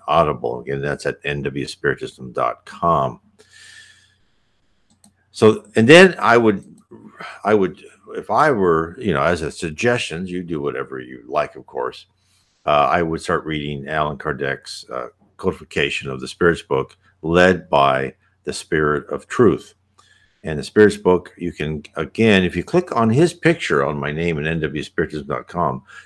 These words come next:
it will take you to the F E B bookstore site. You can find the Spirits book,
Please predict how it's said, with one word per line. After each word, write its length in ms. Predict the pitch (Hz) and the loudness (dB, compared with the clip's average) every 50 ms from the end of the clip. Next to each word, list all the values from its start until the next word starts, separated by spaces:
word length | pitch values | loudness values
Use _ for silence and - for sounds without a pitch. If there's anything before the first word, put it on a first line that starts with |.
| _ - | _ 0
it 80 | 110 | 2
will 160 | 110 107 107 | 4 6 4
take 260 | 107 - 143 147 139 160 | 4 4 4 2 2 0
you 80 | 135 | -2
to 40 | 101 | 0
the 120 | 95 90 | 0 0
F 200 | 92 98 98 - | 0 -2 -2 -2
E 100 | 104 95 | -4 -4
B 480 | 85 80 85 90 87 82 82 80 76 - - | -4 -2 -2 -2 0 0 -2 -4 -6 -8 -10
bookstore 500 | 82 87 107 107 - - - 76 67 67 | -6 -4 -4 -4 -4 -4 -4 -4 -4 -4
site. 340 | - 80 69 62 58 57 69 | -4 -4 -4 -4 -4 -6 -10
You 140 | 78 - | -12 -12
can 140 | - - 69 | -12 -14 -12
find 280 | - - 90 87 90 85 | -6 -2 -2 -2 -2 -2
the 80 | 76 | -6
Spirits 340 | - - - 87 85 82 - | -8 -6 -2 0 0 0 -2
book, 460 | - - 85 80 80 80 78 71 - | -4 -4 -2 0 0 0 -2 -4 -6